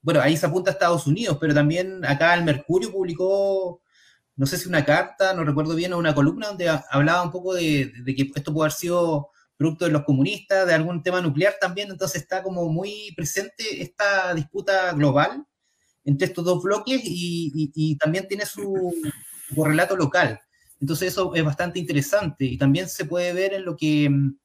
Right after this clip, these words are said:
esta, esta historia está en réplicas, lo que tiene que ver con la reforma agraria, que, bueno, si bien Estados Unidos reaccionó súper rápido con ayuda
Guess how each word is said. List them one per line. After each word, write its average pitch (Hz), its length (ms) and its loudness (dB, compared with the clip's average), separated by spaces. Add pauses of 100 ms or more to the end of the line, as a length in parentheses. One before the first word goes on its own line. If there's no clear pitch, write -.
esta, 202 300 2
esta 202 180 -6
historia 208 240 -8
está 202 180 -2
en 185 100 -2
réplicas, 202 520 -4
lo 165 160 -2
que 151 100 0
tiene 180 180 -8
que 175 60 -4
ver 180 160 -2
con 180 140 -4
la 160 100 0
reforma 170 320 -2
agraria, 147 420 0 (760)
que, 143 680 4 (200)
bueno, 151 200 0
si 151 120 0
bien 175 120 0
Estados 190 300 -2
Unidos 190 220 -4
reaccionó 185 500 -4
súper 196 300 -6
rápido 214 340 -2
con 202 140 -8
ayuda 208 500 -8